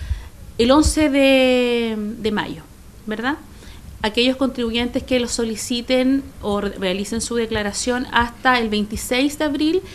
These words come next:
van a recibir su devolución a través de depósito bancario hasta el dieciocho de mayo, y aquellos que la realicen hasta el nueve de mayo van a recibir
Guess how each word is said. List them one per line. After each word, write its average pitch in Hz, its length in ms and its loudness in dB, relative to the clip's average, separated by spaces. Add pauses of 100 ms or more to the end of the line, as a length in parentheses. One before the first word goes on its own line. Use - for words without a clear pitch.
(200)
van 233 160 2
a 233 80 0
recibir 240 380 -2
su 254 160 -2
devolución 247 720 0
a 226 100 -2
través 220 400 -2
de 233 160 0
depósito 233 400 -4
bancario 254 680 2 (640)
hasta 247 260 -4
el 240 100 0
dieciocho 285 600 -2
de 254 460 2
mayo, 214 480 0 (120)
y 254 200 0
aquellos 262 420 2
que 269 160 -4
la 240 140 0
realicen 226 560 -4
hasta 302 320 0
el 285 120 4
nueve 285 320 4
de 302 120 2
mayo 240 480 0 (300)
van 240 180 0
a 247 40 2
recibir 247 460 0